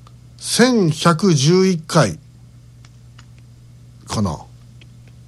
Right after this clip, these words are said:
千百十一回もっと後だって。えー、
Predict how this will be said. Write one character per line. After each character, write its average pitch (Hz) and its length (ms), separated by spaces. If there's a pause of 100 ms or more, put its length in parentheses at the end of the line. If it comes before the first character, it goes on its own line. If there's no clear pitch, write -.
(400)
千 269 200
百 175 220
十 120 120
一 151 100
回 123 100
も 117 120
っ - 20
と 139 100
後 104 120
だ 82 60
っ 76 40
て。 - 120 (540)
え - 20 (380)
ー、 - 80